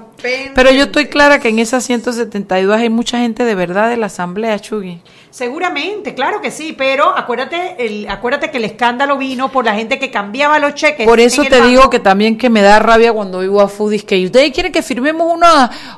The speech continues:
Speaker 2: unas, unos requisitos y no sé qué?" Y está bien, está bien, vamos a arreglarlo, vamos a arreglarlo. Me dio una rabia porque es lo mismo. Pasemos la de la ciento setenta y dos para la ochenta, para que no sé qué, no sé qué, y ahí está. Pudiera ser que todavía en la ciento setenta y dos queden sin vergüenza. O sea,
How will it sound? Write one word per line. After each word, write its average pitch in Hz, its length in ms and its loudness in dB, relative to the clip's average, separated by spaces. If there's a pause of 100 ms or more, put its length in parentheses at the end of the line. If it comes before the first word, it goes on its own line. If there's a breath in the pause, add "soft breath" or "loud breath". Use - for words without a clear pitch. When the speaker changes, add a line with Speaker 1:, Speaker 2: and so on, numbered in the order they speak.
Speaker 2:
unas, 311 460 4
unos 302 320 2
requisitos 294 640 4
y 269 60 8
no 233 100 4
sé - 140 0
qué?" 370 80 4
Y 392 40 8
está 381 160 6
bien, 403 200 10
está - 140 4
bien, 539 200 8
vamos 370 180 6
a 539 40 8
arreglarlo, 466 400 8
vamos 339 200 8
a 359 40 8
arreglarlo. 330 360 6
Me 190 120 0
dio 196 140 -2
una 247 180 4
rabia 240 380 6
porque - 240 0
es 214 80 2
lo 254 140 4
mismo. 247 360 2 (440 loud breath)
Pasemos 349 640 6
la 285 120 10
de 247 120 8
la 220 100 8
ciento 320 320 2
setenta 233 480 2
y 208 40 6
dos 269 200 6
para 330 160 6
la 262 60 6
ochenta, 269 480 4
para 214 120 4
que 208 100 -6
no 196 120 -4
sé 190 140 0
qué, 247 100 2
no 294 80 0
sé 247 100 0
qué, 262 140 4
y 254 80 0
ahí 247 160 6
está. 320 320 0 (760 soft breath)
Pudiera 294 380 4
ser 330 140 0
que 330 120 -2
todavía 262 240 2
en 302 60 -2
la 320 80 0
ciento 294 280 -2
setenta 226 400 2
y 208 40 4
dos 254 160 4
queden 302 260 4
sin 233 200 -2
vergüenza. 208 380 0
O 269 80 2
sea, 240 200 -4